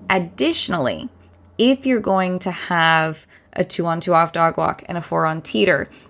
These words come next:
I have also observed that dogs that learn a two on two off first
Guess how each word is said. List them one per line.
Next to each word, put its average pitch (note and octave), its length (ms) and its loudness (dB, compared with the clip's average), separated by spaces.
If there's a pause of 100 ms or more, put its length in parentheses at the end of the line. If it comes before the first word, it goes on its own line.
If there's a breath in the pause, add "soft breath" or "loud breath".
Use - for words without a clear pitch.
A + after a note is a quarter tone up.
(100)
I F3+ 120 2
have F3 260 -4
also G3+ 540 2
observed E3+ 760 -2 (400 soft breath)
that F3 600 0 (160)
dogs G#3 480 0
that G3+ 300 -2
learn E3+ 640 0 (260)
a F#3 80 0
two F3+ 200 -4
on F3 180 -2
two E3 180 -2
off F3+ 420 2
first - 540 -2